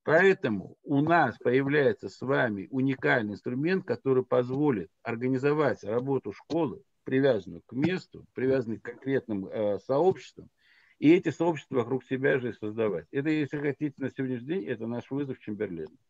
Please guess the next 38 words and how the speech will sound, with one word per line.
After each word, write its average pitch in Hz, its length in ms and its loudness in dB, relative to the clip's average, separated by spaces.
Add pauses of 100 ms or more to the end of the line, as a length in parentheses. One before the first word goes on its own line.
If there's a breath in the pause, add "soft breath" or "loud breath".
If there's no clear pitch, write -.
(500 soft breath)
Я 147 160 6
бы 170 100 2
не 185 100 4
занимался 190 500 2
тут 156 120 0
долго 147 220 0
ваше 139 300 2
время, 139 280 2
скажем 107 320 -4
так, 101 160 -6
пропагандой 117 640 -4
и - 20 -6
всем 127 240 -8
прочим, 185 400 -2 (320 soft breath)
если 120 220 -2
бы 139 120 0
сам 185 280 2
в 156 40 0
эту 131 200 0
систему 151 400 -2
бы 127 100 -4
не 131 140 0
верил. 101 440 -2
Потому 135 280 -2
что, 147 100 -6
ещё 139 300 0
раз 95 160 0
говорю, 82 420 -8 (140)
то, 165 360 4 (320)
тот 156 280 2
уровень 143 460 4
общения, 131 340 -4
который 117 240 -4
мы 120 80 -2
имеем 120 220 -2
на 107 80 -4
сегодняшний 107 420 -8
день, 120 260 -8